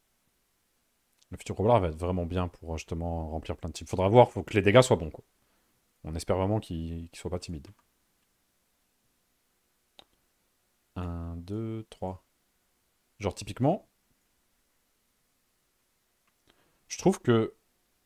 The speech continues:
la refonte Osa, D P T, merde, soixante H P, ils ont pas été timides. Tu vois, la classe, elle a un bon burst, elle a des bons trucs, les passifs sont efficaces et tout. Ils ont pas été timides sur l'Osa.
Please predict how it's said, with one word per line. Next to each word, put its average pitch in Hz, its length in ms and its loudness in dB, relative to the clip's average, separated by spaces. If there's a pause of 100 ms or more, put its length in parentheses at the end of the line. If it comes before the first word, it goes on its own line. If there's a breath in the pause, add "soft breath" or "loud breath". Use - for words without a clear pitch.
la 101 140 0
refonte 98 420 0
Osa, 127 460 2
D 101 100 0
P 90 140 -2
T, 151 220 -4 (600)
merde, 92 240 -12
soixante 90 220 -18
H - 100 -18
P, - 140 -14 (400)
ils 107 160 -2
ont - 20 -10
pas 180 120 6
été - 120 2
timides. 104 480 -2
Tu - 100 -8
vois, 117 80 2
la 107 80 2
classe, - 260 -2
elle 76 60 -2
a 69 40 -6
un 73 80 -6
bon 117 180 -6
burst, 135 380 2
elle 71 80 -4
a - 20 -6
des 78 100 -8
bons 98 200 -6
trucs, 139 400 0
les 87 80 -10
passifs - 300 -10
sont - 180 -12
efficaces - 360 -10
et - 60 -8
tout. 151 240 -6 (600 soft breath)
Ils - 100 -12
ont - 20 -10
pas 156 120 2
été 156 120 0
timides 123 220 -2
sur 101 120 0
l'Osa. 123 360 -2